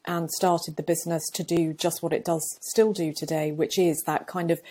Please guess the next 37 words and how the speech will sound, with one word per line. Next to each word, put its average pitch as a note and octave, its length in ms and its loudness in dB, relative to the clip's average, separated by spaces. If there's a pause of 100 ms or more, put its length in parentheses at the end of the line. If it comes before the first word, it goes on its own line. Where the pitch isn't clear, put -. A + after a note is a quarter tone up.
(200)
let's - 240 2
encourage A3+ 520 2
people F#3+ 300 -2
to E3+ 100 -8
have E3 300 -6
the F#3 80 -6
confidence F3+ 800 0 (300)
to D#3 100 -4
start F3 440 0
a - 20 -6
business, D#3 500 -4
and E3 160 -4
then D#3+ 200 -4 (100)
absolutely, - 560 -4
truly, D#3 540 0
let's D#3 260 -2
hopefully E3 480 -2 (300)
help D#3+ 340 0
and E3+ 180 -4
support D#3+ 420 -2
them D#3+ 120 -4
through E3 220 -2
that D#3 200 -2
journey. D#3+ 440 0
So F#3 300 4 (340)
the G#3 100 6
idea G#3+ 380 6
came F3 260 2
about E3 420 0
from E3+ 140 -4
a D#3 80 -2
first B3 400 2
experience E3 640 0
of - 140 -8
my D#3 160 -4
own D#3 160 -2
business. D3+ 420 -4